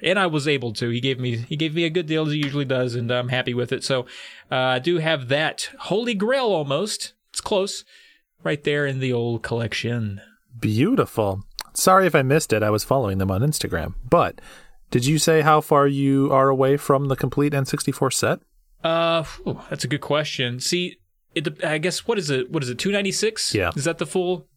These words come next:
Speaker 1: I think I'm at two fifty-three,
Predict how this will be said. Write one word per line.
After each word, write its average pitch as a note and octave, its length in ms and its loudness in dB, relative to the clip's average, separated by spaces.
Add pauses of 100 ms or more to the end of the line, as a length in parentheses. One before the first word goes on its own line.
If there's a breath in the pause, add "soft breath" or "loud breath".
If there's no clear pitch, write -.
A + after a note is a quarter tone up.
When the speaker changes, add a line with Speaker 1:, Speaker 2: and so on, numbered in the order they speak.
(560 loud breath)
Speaker 1:
I D3 80 -4
think F#3+ 180 -2
I'm F3+ 100 -2
at - 180 -4
two F3+ 460 -2
fifty-three, D4 1500 -4